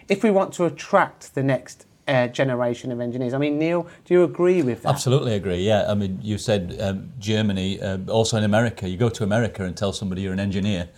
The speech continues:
Speaker 2: and they go, "Wow." Um, you don't really get that in the U K. And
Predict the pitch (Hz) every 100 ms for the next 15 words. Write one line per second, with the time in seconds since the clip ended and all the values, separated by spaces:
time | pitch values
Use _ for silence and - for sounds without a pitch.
0 | - - _ 92 92 90 87 101 80 85
1 | - - - _ - _ _ 95 92 90
2 | 87 87 85 - _ - - - - -
3 | - 117 127 113 104 131 143 92 85 82
4 | 80 76 - 69 78 - 101 92